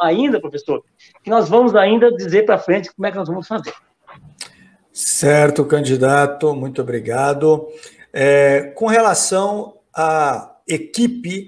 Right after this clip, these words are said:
Speaker 2: que o senhor vai trazer para trabalhar consigo, caso seja eleito, quais são os critérios? Como o senhor pensa que deve ser essa equipe?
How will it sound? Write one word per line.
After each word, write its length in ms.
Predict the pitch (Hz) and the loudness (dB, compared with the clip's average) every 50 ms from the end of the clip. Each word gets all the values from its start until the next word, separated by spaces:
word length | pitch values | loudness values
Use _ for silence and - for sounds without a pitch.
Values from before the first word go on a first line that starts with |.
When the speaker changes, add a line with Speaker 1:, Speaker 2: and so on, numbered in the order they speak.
| - _ _ _ _ _ _ _ | -18 _ _ _ _ _ _ _
Speaker 2:
que 140 | - 156 156 | -10 -8 -6
o 60 | 143 | -6
senhor 360 | - - 156 143 147 151 147 | -6 -6 -6 -4 -4 -2 0
vai 220 | 131 143 139 135 | 0 0 0 0
trazer 640 | - 156 123 113 104 104 120 135 135 139 139 - - - | 0 0 0 0 -2 -2 -2 0 0 0 -2 -6 -6 -4
para 220 | 143 139 131 131 | 0 0 0 0
trabalhar 800 | 131 143 139 123 127 127 120 120 120 123 120 120 - - - - | 0 0 0 0 0 0 0 0 0 -2 -4 -6 -10 -18 -20 -16
consigo, 720 | - 143 139 131 - - - 151 147 147 147 143 147 - - - _ _ | -10 -8 -6 -6 -4 -4 -4 -4 -4 -4 -6 -8 -10 -12 -18 -20 _ _
caso 300 | - 151 139 139 131 139 | -2 0 2 2 2 0
seja 320 | 131 - - 143 139 143 143 | 0 2 2 2 4 4 4
eleito, 380 | 123 113 107 92 - - - _ _ _ _ _ _ _ _ _ | 4 2 0 -2 -6 -12 -18 _ _ _ _ _ _ _ _ _
quais 180 | - 214 202 208 | 2 2 2 2
são 160 | - 208 208 | 2 0 0
os 120 | 190 - | -2 -4
critérios? 600 | - 202 165 - - 170 156 147 135 - 120 - - | -6 -6 -8 -4 0 2 2 2 2 0 -4 -6 -6
Como 200 | - 185 180 175 | -6 -6 -6 -6
o 40 | 156 | -4
senhor 300 | - 175 160 143 147 - | 0 2 2 2 2 0
pensa 440 | - 156 156 156 151 - 156 143 - - - _ _ | 0 0 2 0 0 -4 -8 -8 -10 -12 -20 _ _
que 100 | - 151 | -6 -2
deve 260 | 139 143 143 143 143 | 0 0 0 0 -2
ser 160 | 139 - 151 135 | -4 -4 -2 -4
essa 220 | 131 - - 135 | -4 -2 -4 -4
equipe? 440 | 127 131 - 110 92 - - - | -4 -6 -8 -14 -18 -18 -20 -20